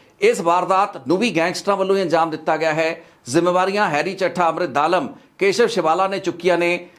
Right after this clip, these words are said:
ਲੇਕਿਨ ਇਹ ਘਟਨਾ, ਇਹ ਵਾਰਦਾਤ ਉਸ ਵਕਤ ਹੁੰਦੀ ਹੈ ਜਦੋਂ ਪੰਜਾਬ ਦਾ ਇੱਕ ਖਤਰਨਾਕ ਮੰਨਿਆ ਜਾਣ ਵਾਲਾ, ਇਸ ਇਲਾਕੇ ਦੇ ਵਿੱਚ ਕਾਫੀ ਸਰਗਰਮ ਮੰਨਿਆ ਜਾਣ ਵਾਲਾ ਗੈਂਗਸਟਰ ਜੱਗੂ ਭਗਵਾਨਪੁਰੀਆ ਪੁਲਿਸ ਰਿਮਾਂਡ ਉੱਤੇ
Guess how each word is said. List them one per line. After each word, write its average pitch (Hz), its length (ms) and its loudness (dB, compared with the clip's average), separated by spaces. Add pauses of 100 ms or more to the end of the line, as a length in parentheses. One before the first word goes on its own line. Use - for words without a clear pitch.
(100)
ਲੇਕਿਨ 185 240 2
ਇਹ 220 200 2 (100)
ਘਟਨਾ, 180 340 -2 (120)
ਇਹ 170 80 2
ਵਾਰਦਾਤ 165 420 0
ਉਸ 202 200 -2
ਵਕਤ 226 180 -2
ਹੁੰਦੀ 160 220 -2
ਹੈ 190 60 4
ਜਦੋਂ 180 420 2 (500)
ਪੰਜਾਬ 175 400 4
ਦਾ 196 140 2
ਇੱਕ 190 180 -2 (140)
ਖਤਰਨਾਕ 160 520 0
ਮੰਨਿਆ 165 280 0
ਜਾਣ 156 160 2
ਵਾਲਾ, 139 180 2
ਇਸ 185 240 0
ਇਲਾਕੇ 165 300 0
ਦੇ 170 100 0
ਵਿੱਚ 170 140 -2
ਕਾਫੀ 196 280 -2
ਸਰਗਰਮ 196 520 0
ਮੰਨਿਆ 175 260 0
ਜਾਣ 151 240 0
ਵਾਲਾ 147 220 0
ਗੈਂਗਸਟਰ 160 600 0 (360)
ਜੱਗੂ 196 300 2
ਭਗਵਾਨਪੁਰੀਆ 165 720 2
ਪੁਲਿਸ 202 400 0
ਰਿਮਾਂਡ 160 440 2
ਉੱਤੇ 170 400 -2